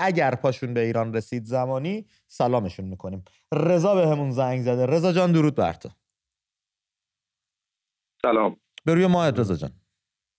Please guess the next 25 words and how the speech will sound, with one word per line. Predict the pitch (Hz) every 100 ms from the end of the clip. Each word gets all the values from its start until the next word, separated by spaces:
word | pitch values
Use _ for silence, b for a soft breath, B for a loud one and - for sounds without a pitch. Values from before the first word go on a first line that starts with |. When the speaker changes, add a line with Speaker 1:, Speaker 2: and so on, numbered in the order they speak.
| _ _ _ _ _ -
Speaker 2:
شبتون | 127 131 135 123
بخیر. | 104 110 101
Speaker 1:
شب |
Speaker 2:
ببخشید | 135 147
Speaker 1:
شما | 143 107
Speaker 2:
من | 101
مزاحم | 95 104
شدم. | 92 95 92 - _ - 110 104
Speaker 1:
عزیزم، | 113 147 185
برنامه‌ت | 160 151 156 156 156
Speaker 2:
من | -
Speaker 1:
مزاحم | 151 160 127
Speaker 2:
دو |
سه | 127
Speaker 1:
چیه؟ | 165
Speaker 2:
شب، | 127 147 143 - _ _ _ _ _ _ _ _ _ _ -
اه، | 113 107
خواهش | 131 120
می‌کنم. | 101 92 90 _ _ _ -
من | 151
دو | 151 139
سه | 156
شب | 165 151 160 160 160
تماس | 139 143 151
می‌گیرم. | 143 113 - - 107 117 123